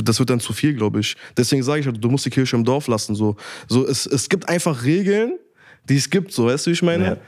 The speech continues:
Speaker 1: Und, äh, deswegen ist zum Beispiel Deutschland auch Deutschland, weil es diese Regeln gibt. Und deswegen ist ja auch alles so geordnet. Alles so, alles hat Struktur, alles hat System, alles, also die Infrastruktur in Deutschland. Und ich glaub, das gehört auch dazu,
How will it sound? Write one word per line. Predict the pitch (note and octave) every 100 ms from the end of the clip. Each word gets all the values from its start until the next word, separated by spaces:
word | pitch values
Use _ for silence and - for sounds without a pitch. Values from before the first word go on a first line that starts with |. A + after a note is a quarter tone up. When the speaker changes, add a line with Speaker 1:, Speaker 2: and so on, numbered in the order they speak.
| - - - -
Speaker 1:
Und, | C3 A#2+
äh, | B2 A#2+ A#2
deswegen | C#3 - D3+
ist | C3+
zum | -
Beispiel | C3+ C3+
Deutschland | C#3 C3+
auch | A#2+
Deutschland, | C#3 - G2+ G#2+ -
weil | A#2
es | B2
diese | - A#2+
Regeln | A#2 A#2 A#2 A2+
gibt. | E3+ - - _ - -
Und | - G#2+
deswegen | A#2+ - A#2 A2+
ist | A2+ -
ja | A#2+
auch |
alles | A2+ A2+
so | A2+
geordnet. | A#2 C3+ C#3 A#2+ A#2 A2+ - - _ - - -
Alles | A#2 A#2+ -
so, | A#2+ A2
alles | A#2+ A#2+
hat | A2+
Struktur, | - A2 - C#3 C3
alles | A2+ A#2
hat | A2
System, | A2+ G#2+ - C3+ B2 B2+ - - -
alles, | B2 C3
also | - A#2+ A#2 A2
die | G#2+ G#2 A#2+
Infrastruktur | C#3 C3 - A#2 B2
in | A#2
Deutschland. | B2+ C#3 A#2+
Und | A#2
ich | A2+ -
glaub, | A#2
das | B2 -
gehört | A#2+
auch | - C#3
dazu, | - B2 - C#3+ D#3+